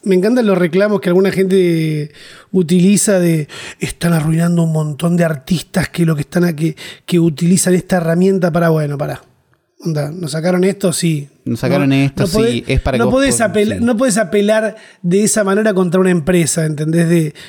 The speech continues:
Speaker 1: como intentar cancelarlo desde una parte moral,
Speaker 2: No.
Speaker 1: sino desde el lado de la puta madre, "Dame de nuevo esto que me sirve un montón".
Speaker 2: Claro, que, no, pero lo que hablábamos era, y hacen esto porque es una herramienta de promoción y quieren sacarte la mayor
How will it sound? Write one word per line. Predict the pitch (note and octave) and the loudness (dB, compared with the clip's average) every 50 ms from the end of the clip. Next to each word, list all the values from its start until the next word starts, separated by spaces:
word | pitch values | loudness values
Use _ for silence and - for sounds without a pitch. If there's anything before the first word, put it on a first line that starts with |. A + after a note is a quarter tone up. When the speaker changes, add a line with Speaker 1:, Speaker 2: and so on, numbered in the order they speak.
| - - - | -20 -10 -4
Speaker 1:
como | - F3 F3+ F3 E3+ D#3 - - - _ _ _ - | -2 0 2 2 0 -2 -4 -10 -20 _ _ _ -4
intentar | G3 F#3 E3+ - F#3 F3+ F3+ D#3+ G3+ G3+ G3 - | -2 -2 -2 0 0 0 0 0 0 -2 -2 -2
cancelarlo | - G3 F#3 F3+ F3+ D3+ - - F#3+ F3+ F#3 F#3+ F#3+ F#3+ F#3 F3+ F#3+ F#3 F3+ | -2 0 0 0 0 -2 -2 0 2 2 2 4 2 2 2 2 4 4 4
desde | F3 E3+ D#3 F3 | 4 4 4 2
una | F#3 F#3 F3+ E3+ | 2 2 2 2
parte | F#3 F3+ F3+ D#3 F3 F3 | 2 0 0 0 2 2
moral, | E3+ E3+ E3+ F3 E3+ D#3+ D#3+ D#3+ D#3 D3 D3+ - | 2 2 2 2 2 2 0 0 0 -2 -4 -4
Speaker 2:
No. | - A#2 | -4 -2
Speaker 1:
sino | G#3 F#3+ F3+ F#3 G3 G#3 | 0 0 2 2 2 2
desde | G#3+ G3+ F#3 F#3 | 2 2 2 2
el | F3+ F3+ | 2 2
lado | F#3+ F#3+ F#3+ F#3 F3+ | 2 2 2 2 2
de | F3 F3 | 2 0
la | E3+ E3 C#3 | 0 -2 -2
puta | - G#3+ E3+ F#3+ F3+ F#3 | -2 -2 0 0 0 2
madre, | A3+ A#3 G#3+ F#3 F3+ F3 | 2 2 2 2 2 2
"Dame | F#3+ G#3 G#3+ G3 | 2 2 2 2
de | F#3 F#3 | 2 2
nuevo | G3 G#3 G#3+ G3 G3+ | 2 2 2 2 2
esto | A3 - - F#3+ E3+ | 0 0 -2 -4 -2
que | D#3+ | -2
me | E3+ E3+ | -2 -2
sirve | - - G3 F#3 F3+ | 0 0 2 2 2
un | F3 | 2
montón". | F3 F#3 G#3 A3 G3 E3 D#3 D3+ - - - - - _ _ - - | 2 0 0 0 0 -2 -4 -8 -14 -20 -20 -20 -20 _ _ -8 -4
Speaker 2:
Claro, | C#3 D3+ D3+ C3+ A#2 G#2 F#2+ | -2 0 0 0 0 -2 -2
que, | A2 A#2 B2 B2 A2+ A#2+ - | -2 -2 -2 -2 -4 -6 -8
no, | - - D#3+ E3 E3 D#3 D3 - | -6 -2 0 0 0 0 0 -2
pero | - F3 F3+ F3+ | -2 -2 0 0
lo | F3 E3+ C#3 | 0 0 2
que | D#3+ | 0
hablábamos | D#3 D#3 F3 F3+ F#3+ G3 F#3+ F#3 F3 - - | 2 2 2 2 2 0 0 -2 -2 -2 -2
era, | D3+ C#3 D3 C#3+ C3 - - - - - _ _ | 0 0 0 0 -2 -4 -8 -14 -20 -20 _ _
y | - E3 E3+ E3+ D3+ B2+ A#2+ - - _ _ _ _ | 0 2 2 2 2 0 -2 -4 -10 _ _ _ _
hacen | D3 D#3+ - - - E3+ F3 | -4 -4 -2 -2 -2 0 0
esto | F#3 F3+ - F3+ C3 | 0 0 -2 -2 -2
porque | C#3 B2 B2+ C3+ | -2 -2 -2 -4
es | - | -2
una | D3 C3+ C3+ | -2 -2 0
herramienta | A#2 B2 B2+ C#3 C#3 C3+ C#3+ | 0 0 2 2 2 2 0
de | C3+ B2+ | 0 0
promoción | - B2 B2+ B2+ C#3 C3+ - - F3 D#3+ D#3 D#3+ E3 | 0 0 0 0 0 0 0 0 0 0 0 -2 -4
y | C#3+ A2 | -6 -6
quieren | G#2 B2 A2 A#2+ A2+ | -4 -2 -2 0 -2
sacarte | - - A2+ G#2 B2 A#2+ B2 - A#2 | -2 -4 -4 -2 -2 -4 -2 -2 -2
la | A2+ A2 | 0 0
mayor | G#2 G#2 - - B2 A2+ | 0 -2 -2 -2 -2 0